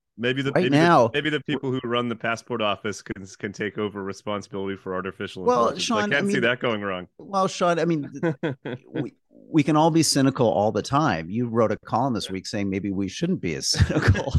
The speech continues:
Speaker 2: as, as, as all that. And I would say on this issue, if we succumb to cynicism, then, you know, we might as well just roll out the red carpet now to our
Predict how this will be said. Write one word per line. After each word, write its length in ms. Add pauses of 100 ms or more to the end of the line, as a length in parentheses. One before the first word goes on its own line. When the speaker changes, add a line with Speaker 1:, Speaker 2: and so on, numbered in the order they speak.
Speaker 2:
as, 300
as, 240
as 300
all 180
that. 360 (460)
And 140
I 100
would 200
say 180
on 160
this 240
issue, 400
if 140
we 140
succumb 420
to 120
cynicism, 800
then, 300 (580)
you 80
know, 280 (840)
we 140
might 200
as 120
well 140
just 200
roll 220
out 100
the 80
red 220
carpet 360
now 560
to 220
our 380